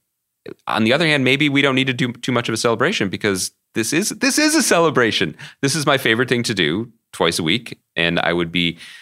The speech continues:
as, as evidenced by some of my text messages, I would be very lost <laughs> without it.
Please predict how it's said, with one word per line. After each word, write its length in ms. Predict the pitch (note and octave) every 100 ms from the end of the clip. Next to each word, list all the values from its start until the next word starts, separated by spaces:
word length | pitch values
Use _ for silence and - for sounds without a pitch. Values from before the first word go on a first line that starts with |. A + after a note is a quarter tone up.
| - -
as, 160 | B2+ C3
as 240 | C3 A#2+
evidenced 400 | C3 B2+ C3+ B2+
by 100 | A#2+
some 160 | A2+ A#2
of 100 | A2
my 120 | G#2+
text 260 | D3+ F#3 G#2
messages, 400 | F2+ E2+ F2 -
I 160 | G#2
would 180 | C3+ D3+
be 120 | D3+
very 300 | C#3 A#2+ F3
lost 520 | D3 E3 - - - -
<laughs> 540 | - - - - - - E3 - D#3+ -
without 380 | C#3 D#3+ C4 -
it. 180 | -